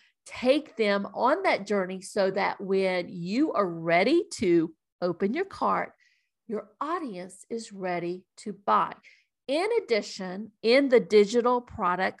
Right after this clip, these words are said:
launch content box, we have other content in there to help you promote a webinar, to help you retarget people after a webinar, and also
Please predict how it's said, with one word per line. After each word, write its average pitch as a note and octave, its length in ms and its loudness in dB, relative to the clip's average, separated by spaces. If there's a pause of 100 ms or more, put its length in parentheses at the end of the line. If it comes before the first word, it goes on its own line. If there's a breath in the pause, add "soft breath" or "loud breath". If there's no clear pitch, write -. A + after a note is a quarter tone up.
launch E3+ 480 -2
content D4 520 -2
box, - 400 -2
we D4 140 -8
have D4+ 380 -6 (200)
other D#4 260 0
content A3+ 680 -6
in C4 240 -4
there F#3+ 360 -6 (360 loud breath)
to G#3+ 140 -2
help F#3+ 400 -2
you E3+ 160 -4
promote E3 500 -10
a F#3+ 80 -12
webinar, B3 920 0 (280 loud breath)
to G3 100 -10
help F#3 380 -8
you E3+ 320 -4 (240 soft breath)
retarget B3 880 0
people A#3 560 -4 (140)
after C4 580 0
a A#3+ 160 2
webinar, G#3+ 800 0 (280 loud breath)
and C4+ 200 -2
also G#4 320 -2